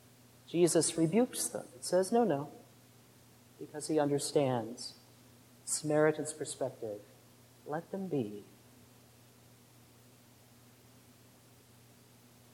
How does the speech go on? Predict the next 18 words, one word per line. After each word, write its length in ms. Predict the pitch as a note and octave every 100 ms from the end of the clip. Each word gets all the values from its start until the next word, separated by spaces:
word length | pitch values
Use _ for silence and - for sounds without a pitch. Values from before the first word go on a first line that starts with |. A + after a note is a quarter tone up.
| - - - - - - - - -
And 140 | D#3+ E3+
then 200 | F3+ F3
he 80 | D#3+
goes 260 | D3+ D3
on 300 | D3+ D3+ D3+
to 80 | D3+
these 240 | C#3+ C#3+ D#3+
really 220 | D3 C#3+
hard 500 | C#3+ E3+ E3+ D#3 -
themes 420 | E3 D#3 D3 -
for 220 | - D#3+
us 280 | D#3 D3+ -
where 120 | E3
Jesus 380 | D#3+ F3+ D#3+ -
talks 500 | - - F3+ F3 -
about 400 | D#3+ D3 C3+ -
the 80 | C#3+
call 920 | - - - F#3 D#3 C3+ B2 - -